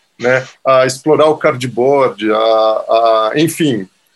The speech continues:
lidar com trezentos e sessenta, fotos trezentos e sessenta que podem ser videomapeadas, e, enfim, tudo isso. Então, é, pra mim, particularmente, quando, quando voltar, não é que eu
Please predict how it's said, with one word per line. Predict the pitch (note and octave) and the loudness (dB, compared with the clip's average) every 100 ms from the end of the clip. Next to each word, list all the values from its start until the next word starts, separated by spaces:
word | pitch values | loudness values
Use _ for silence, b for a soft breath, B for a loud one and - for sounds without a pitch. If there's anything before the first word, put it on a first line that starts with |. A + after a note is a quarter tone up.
| _ _ - | _ _ -8
lidar | D3+ C#3 D3 D3 D3+ E3 | -6 -4 -2 0 0 0
com | F3 | -2
trezentos | E3 D#3 D#3+ - | -2 -2 -4 -6
e | |
sessenta, | D3+ D#3+ D#3 A#2+ | -6 -4 -2 -2
fotos | C#3+ C#3+ - | -2 -4 -4
trezentos | D3 B2+ C3+ C3 | -6 -4 -6 -6
e | C3+ | -8
sessenta | - D3 E3 D3+ - B2 | -6 -6 -4 -6 -6 -6
que | C3+ | -4
podem | C#3 B2+ B2+ | -6 -4 -6
ser | C#3+ | -6
videomapeadas, | C3+ C3 B2+ - C3 C3+ C#3 B2 A#2+ | -6 -4 -4 -4 -2 0 0 0 -4
e, | C3+ - | -6 -10
enfim, | - E3 | -6 -6
tudo | C3+ F#3 C#3 | -6 -4 -4
isso. | B2+ C3 | -4 -10
Então, | B2+ D#3+ E3+ b b b b _ - | -6 -4 -4 b b b b _ -4
é, | C3+ C3 B2+ A#2+ A2+ - - - _ - _ | 0 0 0 -2 -4 -8 -16 -18 _ -20 _
pra | C#3 C#3+ | -2 0
mim, | E3+ | 0
particularmente, | F3+ - E3 D3 D3 D#3 - | -2 -2 -2 0 0 -4 -6
quando, | E3 D3+ | -6 -6
quando | - D#3 C3+ | -6 -6 -2
voltar, | D3 C#3+ D#3+ | -2 0 0
não | E3+ E3 | 0 -2
é | |
que | E3+ | 0
eu | F3+ E3 | 2 0